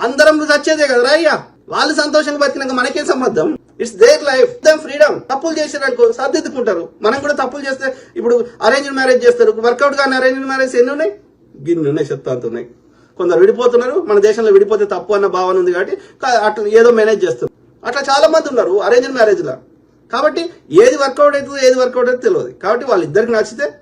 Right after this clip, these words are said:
పెళ్లి చేసుకొని తప్పేముంది? నేనేమంటున్నా, వాళ్ళు కావాలని చేస్తలేరు,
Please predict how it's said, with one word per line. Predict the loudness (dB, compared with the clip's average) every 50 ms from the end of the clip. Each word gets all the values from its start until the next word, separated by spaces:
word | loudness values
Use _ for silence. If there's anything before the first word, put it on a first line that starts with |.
| _ -8
పెళ్లి | -6 -4 -2 -2 -2
చేసుకొని | -2 -4 -6 -6 -6
తప్పేముంది? | -6 -6 -6 -6 -4 -2 -2 -2 -2 -4 -6 -6 -8 -10 -16 _ _ _ _ _ _ _ _ -4
నేనేమంటున్నా, | -4 0 0 0 0 0 -2 -2 -2
వాళ్ళు | 0 -2 -2 -2
కావాలని | -2 0 0 2 2 4 4 4 2 0
చేస్తలేరు, | -2 -4 -4 -2 -2 0 0 0 -2 -4